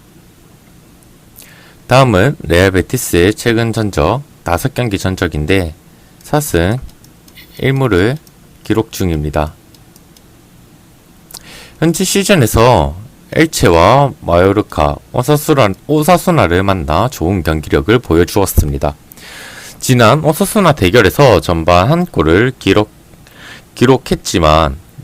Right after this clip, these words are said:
추가 득점이 나오지 않았습니다. 하지만 뛰어난 수비력을 보여준 것으로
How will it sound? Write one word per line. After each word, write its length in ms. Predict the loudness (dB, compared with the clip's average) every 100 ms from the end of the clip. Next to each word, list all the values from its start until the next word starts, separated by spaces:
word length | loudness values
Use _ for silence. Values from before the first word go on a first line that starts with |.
| -20 -14
추가 240 | -6 0 0
득점이 720 | -2 0 0 2 0 -4 -8
나오지 540 | -2 2 0 -2 -8 -2
않았습니다. 800 | -2 -2 -4 -6 -2 -2 -2 -8 _ _ _ -20 -8
하지만 640 | -4 -2 0 2 2 -2
뛰어난 340 | -2 2 2 0
수비력을 600 | -2 -2 0 2 2 0
보여준 520 | 0 0 0 -2 -4
것으로 600 | -2 -2 0 2 0